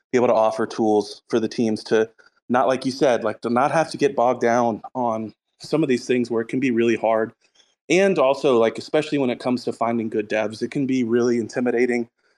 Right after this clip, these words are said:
It even took me a while to really get connected with the right kind of devs, because that's, um, that's tough. You know, there's a lot of scammers. There's a lot of people, like, even if you go,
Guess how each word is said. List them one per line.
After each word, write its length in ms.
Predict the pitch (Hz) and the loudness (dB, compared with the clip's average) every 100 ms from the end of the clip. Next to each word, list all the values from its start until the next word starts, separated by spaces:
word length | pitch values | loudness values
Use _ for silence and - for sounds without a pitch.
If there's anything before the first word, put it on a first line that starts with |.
| _ | _
It 120 | 123 | 0
even 220 | 127 123 | 0 0
took 260 | 117 123 120 | -2 -4 -2
me 380 | 120 123 123 120 - 120 | -2 0 0 -4 -4 -2
a 60 | |
while 440 | 113 113 117 110 110 | 0 2 4 2 -2
to 480 | - 123 113 113 - _ _ _ | -2 0 2 0 -6 _ _ _
really 220 | 120 127 127 | 2 4 4
get 200 | 117 - | 0 0
connected 500 | 123 113 113 120 107 | 0 0 0 0 0
with 120 | 110 | 0
the 80 | 110 | 2
right 220 | 110 110 | 2 0
kind 220 | - 113 | 0 0
of 80 | 110 | 0
devs, 500 | 117 113 110 - - | 2 2 0 -6 -10
because 320 | 113 - 117 117 | -8 -2 0 2
that's, 260 | 117 120 | 0 2
um, 340 | 123 104 113 - _ _ _ | 2 2 0 -10 _ _ _
that's 180 | 156 165 | -2 -2
tough. 420 | - 127 - - _ | 0 0 0 -12 _
You 120 | 123 | -2
know, 180 | 113 113 | 2 2
there's 160 | 113 117 | 2 0
a 60 | |
lot 240 | 110 113 117 | 2 2 2
of 60 | |
scammers. 580 | - 123 120 123 131 131 | 0 -2 0 0 -2 -4
There's 160 | 117 104 | -4 0
a 60 | |
lot 220 | 110 110 113 | 2 2 2
of 120 | - | -2
people, 220 | 123 - | -12 -4
like, 140 | 123 120 | -4 -2
even 160 | 139 | -6
if 120 | 135 | -8
you 80 | 127 | -6
go, 300 | 131 120 117 | 0 0 0